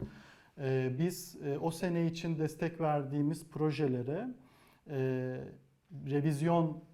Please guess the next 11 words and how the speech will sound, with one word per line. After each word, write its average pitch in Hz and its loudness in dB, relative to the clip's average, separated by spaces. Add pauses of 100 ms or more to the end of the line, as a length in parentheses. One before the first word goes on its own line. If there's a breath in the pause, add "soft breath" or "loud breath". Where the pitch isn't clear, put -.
(440)
e, 123 -6
talebinde 123 -2
bulunduk 120 -6 (120)
ve, 160 0 (100)
e, 135 0 (800)
sosyal 160 0
mesafenin, 143 -4
e, 131 -2
ve 135 -4
pandemi 139 -2
şartlarının 143 0